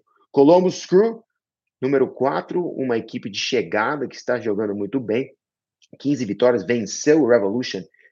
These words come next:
dentro de casa, o Revolution que tem sido muito bom dentro do Gillette Stadium, e acabou perdendo do Columbus Crew, jogão de dois a um, quinze vitórias na temporada, oito de-, oito empates, nove derrotas,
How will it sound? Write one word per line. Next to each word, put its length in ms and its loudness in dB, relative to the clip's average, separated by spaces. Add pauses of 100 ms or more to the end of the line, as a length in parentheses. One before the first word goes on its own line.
dentro 260 -2
de 100 -6
casa, 200 2
o 40 0
Revolution 360 -6
que 80 -14
tem 160 -6
sido 300 -6
muito 480 -2
bom 400 0 (460)
dentro 400 -2
do 160 -4
Gillette 420 -2
Stadium, 380 -4 (300)
e 80 -2
acabou 360 -2
perdendo 580 0
do 100 -8
Columbus 420 -6
Crew, 160 0
jogão 460 -2 (400)
de 120 -6
dois 340 0
a 140 2
um, 220 -4 (540)
quinze 360 2
vitórias 440 2
na 100 -4
temporada, 640 2
oito 500 -4
de-, 340 -6
oito 380 -2
empates, 540 -4
nove 320 -2
derrotas, 600 -2